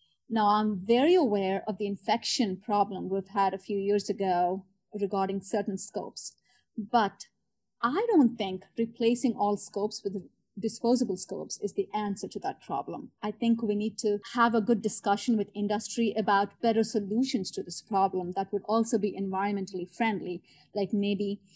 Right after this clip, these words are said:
better cleaning solutions to the scopes, or even using environmentally friendly cleaning solutions, which in my research, I have come across one or two products like this.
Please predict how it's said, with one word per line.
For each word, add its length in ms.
better 260
cleaning 560
solutions 800
to 120
the 220
scopes, 720
or 200
even 520
using 460
environmentally 720
friendly 580
cleaning 380
solutions, 760
which 160
in 160
my 140
research, 520
I 180
have 360
come 160
across 680
one 140
or 80
two 460
products 460
like 200
this. 340